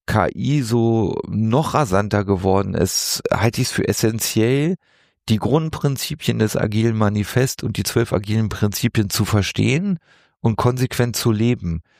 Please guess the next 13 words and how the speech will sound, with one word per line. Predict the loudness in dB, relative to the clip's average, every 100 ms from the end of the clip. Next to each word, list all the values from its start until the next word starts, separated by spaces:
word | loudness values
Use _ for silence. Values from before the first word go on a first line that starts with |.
| _ _
sich | 0 0 0
von | 0 2 2
Methoden | 2 0 -2 0 2 2 0 -6
zu | 0 0
lösen, | 2 2 2 0 -2
um | -2 0 0
sie | 0 0
später | 0 0 0 2 0
sinnvoll | 2 -2 -2 0 0
zu | 0 0 2
nutzen, | 2 2 0 -4 0
dass | 0 0 0
der | -2